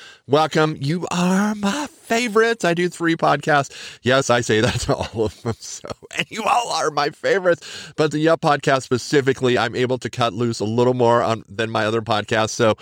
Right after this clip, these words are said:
it is, sometimes <laughs> it, it is therapy for me. And you're like, "Oh boy, do we know that, Tom." So, hey, as always, when I do the intro, you can find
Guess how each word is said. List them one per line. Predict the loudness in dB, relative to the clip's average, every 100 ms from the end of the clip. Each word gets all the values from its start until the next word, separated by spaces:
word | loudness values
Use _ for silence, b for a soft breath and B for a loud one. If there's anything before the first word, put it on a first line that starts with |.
| B B B B _
it | -2 2
is, | 4 2 -2 -12 -14
sometimes | -2 -2 0 0 0 -2 -2
<laughs> |
it, | -2 -4 -6 -6
it | 0
is | 0 -2
therapy | -10 -4 0 4 4 2 0 0 -2 -6 B B B B
for | -4 -2
me. | 0 0
And | 0
you're | 0
like, | 0 0 0
"Oh | 0
boy, | 2 2 2
do | 2
we | 0 0
know | 2 2 2 2
that, | 0 -2 -2 -6
Tom." | -6 -6 -8 -8
So, | 0 2 2 B B B B
hey, | -2 0 -2 b b _ _ _ -2
as | 2 2 4
always, | 4 6 4 2 0 -2
when | -2 0
I | 0
do | -2 -2 0
the | 0 0
intro, | -2 2 4 4
you | 2 -4
can | -4 -4
find | -8 -2 2 2 0 -2